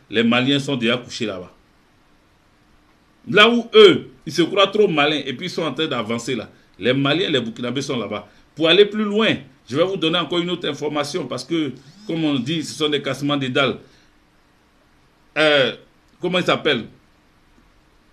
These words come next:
Kim, Kim Jong-un, le président nord-coréen,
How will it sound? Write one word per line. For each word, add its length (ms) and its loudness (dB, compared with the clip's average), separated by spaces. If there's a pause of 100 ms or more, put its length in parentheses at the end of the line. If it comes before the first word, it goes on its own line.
(300)
Kim, 360 2 (400)
Kim 300 4
Jong-un, 640 2 (560)
le 180 -2
président 640 0 (220)
nord-coréen, 760 0